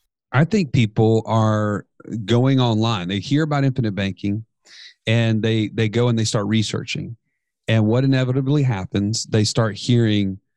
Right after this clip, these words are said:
people, one, that don't practice this in any way, shape, or form, just l-, giving their two cents. And they start saying, "Well,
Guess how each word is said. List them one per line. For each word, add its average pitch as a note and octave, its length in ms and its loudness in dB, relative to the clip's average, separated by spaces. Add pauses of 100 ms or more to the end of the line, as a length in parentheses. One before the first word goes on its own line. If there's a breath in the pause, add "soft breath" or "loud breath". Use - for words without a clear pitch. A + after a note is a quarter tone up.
(520)
people, D#3 300 0
one, A#2+ 640 0
that A2+ 200 -2
don't B2+ 300 0
practice A#2 460 -4
this G2+ 240 -2
in G#2 80 2
any G#2 160 2
way, G2+ 160 0
shape, G2+ 260 -4
or G2 60 -2
form, G#2 460 0
just G2 260 -2 (120)
l-, G2 140 -4 (220)
giving A2 320 2
their G2+ 140 0
two B2+ 200 0
cents. G2 540 -4 (420 soft breath)
And A2+ 160 2
they A2 80 0
start A2 280 -4
saying, G#2+ 340 0
"Well, F#2 320 -2